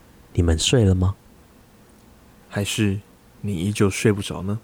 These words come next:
Speaker 1: 好，如果睡不，睡不着的你，是否也跟我们一样，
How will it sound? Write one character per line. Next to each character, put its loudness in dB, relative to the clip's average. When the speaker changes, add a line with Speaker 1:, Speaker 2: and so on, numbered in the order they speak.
Speaker 1:
好， 0
如 6
果 6
睡 2
不， 4
睡 0
不 2
着 4
的 6
你， 6
是 2
否 6
也 8
跟 4
我 4
们 4
一 4
样， 4